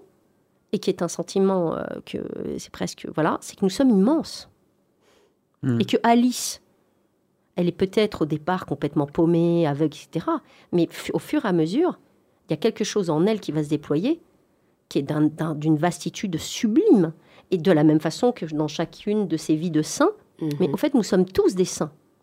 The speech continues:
Speaker 1: potentiels. Nous sommes tous des êtres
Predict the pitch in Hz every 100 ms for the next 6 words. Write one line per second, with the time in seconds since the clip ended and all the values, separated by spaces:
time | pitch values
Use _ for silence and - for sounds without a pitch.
0 | _ 202 196 165 - 156 - - _ _
1 | _ _ - 190 214 190 - 330 202 175
2 | 196 -